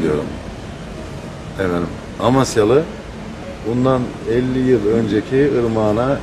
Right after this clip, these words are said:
inşallah önümüzdeki günlerde daha yapacağımız şeyler var. Sadece bu temizlikte olmuyor. Ee, bazı olması gerekenler var. Ee, orada da çalışmalarımız var. Bizim derdimiz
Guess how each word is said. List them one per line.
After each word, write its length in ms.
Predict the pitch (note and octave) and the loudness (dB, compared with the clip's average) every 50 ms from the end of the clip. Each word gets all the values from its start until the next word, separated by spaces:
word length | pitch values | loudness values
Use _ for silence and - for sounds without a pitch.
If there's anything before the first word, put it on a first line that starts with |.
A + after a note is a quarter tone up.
| B2+ A#2 | -2 -4
inşallah 360 | G2+ - A#2 A2 A2+ A2 G#2 A2+ G2+ G2 | -2 0 0 0 2 0 0 -2 0 2
önümüzdeki 520 | A2 A2+ A#2 A#2 A#2 G#2 G#2 A2+ G2+ - G#2+ G2 | 2 2 2 2 0 0 0 0 -2 -2 -4 -4
günlerde 480 | A2 A2 A2 G#2+ G#2+ G#2+ G2+ G#2 G#2+ G2 | -2 0 0 2 2 4 4 4 4 4
daha 200 | G#2 G#2 A2 A2 | 2 2 2 2
yapacağımız 560 | G#2+ G#2 F#2 G#2+ A2 G2+ A2 G#2+ A2 A2+ G2+ - - - - - - - | 2 2 2 0 2 2 2 2 2 0 -2 -4 -6 -10 -12 -12 -12 -10
şeyler 360 | - - A#2+ A2 A2 A2+ A2+ G2+ | -6 0 0 2 4 6 4 4
var. 200 | E2 D2 D2 C#2+ | 4 2 0 0
Sadece 440 | - - G2+ G#2 G2+ F#2+ F#2 G2 F#2+ | 0 0 2 2 2 2 2 0 0
bu 40 | F2+ - - | 0 -2 -2
temizlikte 480 | G#2 G2+ G2+ F#2 E2+ - C#2+ - - F#2+ | -2 0 0 -2 -4 -6 -6 -2 0 2
olmuyor. 460 | G2 G#2 G2+ G2 F2+ F2 G#2 C3+ E3 - - - - - - - - - G#2 | 2 4 2 2 2 0 0 0 0 -2 -6 -10 -12 -14 -14 -12 -8 -2 2
Ee, 40 | G#2 G2 F#2+ F#2+ F2 F2+ A2 | 4 4 4 4 2 0 0
bazı 300 | A2+ A2+ A2 G#2+ A2+ A2 | 2 2 2 4 4 4
olması 380 | G#2+ G#2+ G#2+ G#2 G2 F2+ - F#2+ | 4 2 2 0 -2 -4 -2 2
gerekenler 560 | G#2 G#2 G2+ F#2+ - G#2 G2 G2 G2+ G2 F#2 | 2 4 4 2 0 -2 -2 0 0 0 2
var. 160 | G#2+ D3 F3 E3 - - - - - - - - - - - | 2 0 -2 -4 -6 -10 -12 -12 -12 -12 -12 -12 -10 -4 0
Ee, 220 | G2+ G2 F#2 G2+ | 2 2 4 4
orada 280 | A2+ A2+ G#2+ G#2+ G#2+ F#2+ | 4 4 4 4 4 4
da 80 | F#2 F2 | 2 2
çalışmalarımız 800 | - F#2+ F2 F2 - - F2+ F2+ F2+ F2 E2+ F2 F2+ F2 - B2+ | 0 -2 -4 -4 -4 -4 -2 0 2 2 2 0 -2 -2 0 0
var. 100 | D3 D3+ - - - - - - - - - - - - - - B2 - - B2+ | 0 0 -2 -6 -12 -12 -12 -12 -12 -12 -12 -10 -10 -10 -8 -8 -8 -8 -6 -4
Bizim 300 | B2 A#2+ C#3 C#3 B2+ A#2 | 0 2 2 4 4 8
derdimiz 580 | C#3+ C#3+ C#3+ B2 A#2 C3 C#3+ D#3+ D#3+ - - | 8 8 8 8 4 0 0 0 0 -2 -6